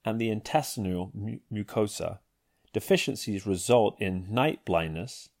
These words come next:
infertility, depression, acne, depressed and suppressed immune system,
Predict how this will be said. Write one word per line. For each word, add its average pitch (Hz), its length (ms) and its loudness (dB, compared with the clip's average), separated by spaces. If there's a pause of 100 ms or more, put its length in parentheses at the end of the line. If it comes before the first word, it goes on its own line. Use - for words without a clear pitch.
(280)
infertility, 92 960 -2 (340)
depression, 135 680 -4 (500)
acne, 85 580 0 (240)
depressed - 640 -2
and 104 240 -4
suppressed - 840 2
immune 113 320 -2
system, 90 560 -8